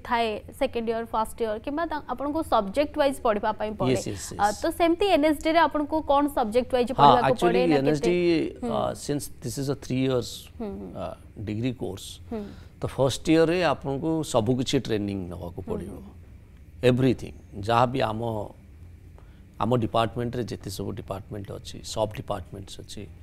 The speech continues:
Speaker 2: ସିଏ ସବୁ ଟ୍ରେନିଂ ନେବାକୁ ପଡ଼ିବ। ଆକ୍ଟିଂ ହଉ, ଡାଇରେକ୍ସନ ହଉ,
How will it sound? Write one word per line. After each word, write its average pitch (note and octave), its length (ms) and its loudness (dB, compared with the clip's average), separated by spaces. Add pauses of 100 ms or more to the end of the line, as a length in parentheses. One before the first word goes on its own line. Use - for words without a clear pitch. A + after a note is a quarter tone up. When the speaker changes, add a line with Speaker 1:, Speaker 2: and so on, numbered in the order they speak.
(640)
Speaker 2:
ସିଏ G2+ 760 -8
ସବୁ B2+ 340 0
ଟ୍ରେନିଂ A2+ 340 0
ନେବାକୁ A2 300 -2
ପଡ଼ିବ। G#2+ 420 -4
ଆକ୍ଟିଂ A2 480 -4
ହଉ, G2+ 380 -6
ଡାଇରେକ୍ସନ G#2 480 -6
ହଉ, G2 240 -8